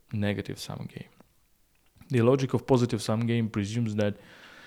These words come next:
we, um, enter into transactions and hope everybody will win. And the key question is who will win more. And the key intrigue is that I want to win more than others.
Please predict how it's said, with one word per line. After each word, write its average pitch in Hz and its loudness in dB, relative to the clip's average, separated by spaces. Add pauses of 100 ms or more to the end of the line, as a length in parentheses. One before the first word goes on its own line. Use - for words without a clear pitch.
(540)
we, 139 4
um, 120 0 (580)
enter 131 4
into 120 0
transactions 107 0
and 117 -4
hope 117 2
everybody 104 0
will 92 0
win. 92 -6 (320)
And 98 -2
the 107 -4
key 123 -4
question 117 0
is 107 -2
who - 0
will 110 4
win 104 2
more. 98 2 (680)
And 98 -2
the 101 0
key 123 -4
intrigue 117 0
is 107 0
that 104 -2
I 104 0
want 107 -2
to - -6
win 101 0
more 101 0
than 92 -4
others. - -12